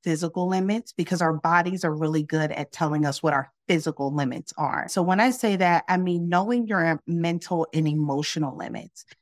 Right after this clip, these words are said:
because I think as women, we're really good at pushing past our mental and emotional limits in order to serve the people around us. What that actually does, though, is raises our stress levels and leads us faster to burnout,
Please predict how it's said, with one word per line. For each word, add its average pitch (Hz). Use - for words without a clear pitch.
because 180
I 196
think 214
as 175
women, 180
we're 214
really 185
good 165
at -
pushing 175
past 156
our 156
mental 170
and 160
emotional 156
limits 277
in 208
order 208
to -
serve 175
the 160
people 156
around 135
us. -
What 202
that 190
actually 214
does, 285
though, 175
is 165
raises 185
our 165
stress 214
levels 147
and 180
leads 190
us 165
faster 202
to 175
burnout, 143